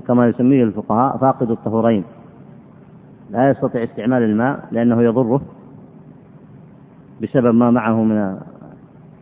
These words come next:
الحروق، ولا يستطيع استعمال التراب، فهذا يسقط عنه هذا ويسقط عنه هذا، ويصلي على حاله،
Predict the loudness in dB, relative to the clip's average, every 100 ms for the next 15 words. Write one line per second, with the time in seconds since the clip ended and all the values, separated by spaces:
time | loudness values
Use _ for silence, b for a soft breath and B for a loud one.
0 | -20 -18 -10 -6 0 0 0 -4 -20 -20
1 | -20 -20 -20 -20 -4 2 4 4 2 0
2 | -2 -2 -2 -6 -6 -2 0 0 -4 -12
3 | -12 -2 2 2 0 -16 -20 -20 -20 -20
4 | -20 -20 -10 2 4 4 2 0 -6 -2
5 | 0 2 2 2 0 0 0 -2 -4 -6
6 | -4 -2 -2 -2 -2 -4 -2 -2 0 0
7 | 0 0 -2 -2 -4 -4 -6